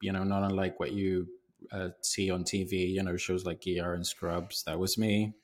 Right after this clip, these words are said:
you know. Um, but then I decided I wanted to do research instead of clinical work. And that kind of opened up my mind into, you know, instead of deciding, "Okay,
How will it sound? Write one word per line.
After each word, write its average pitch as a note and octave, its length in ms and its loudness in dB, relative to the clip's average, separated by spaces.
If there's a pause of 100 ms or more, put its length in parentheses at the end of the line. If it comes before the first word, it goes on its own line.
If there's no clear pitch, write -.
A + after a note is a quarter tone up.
(120)
you - 60 -8
know. F#2+ 240 -6 (500)
Um, G#2+ 600 8 (260)
but A#2+ 140 4
then C3 120 12
I C#3 100 10
decided B2 440 8
I A2+ 140 6
wanted A2 260 4
to - 60 -14
do G#2+ 180 4
research G#2+ 560 2
instead G2+ 260 2
of - 120 -6
clinical G2 420 0
work. G#2 300 2
And G2+ 180 2
that A#2 220 2
kind B2+ 260 4
of A#2+ 200 6 (540)
opened A2+ 480 6
up G#2+ 240 6 (240)
my G#2 200 2
mind G2 640 4 (360)
into, G2 1080 2 (220)
you A#2 100 2
know, G#2+ 100 6
instead A#2+ 280 8
of A#2 140 6
deciding, A2+ 640 6
"Okay, F#2+ 500 0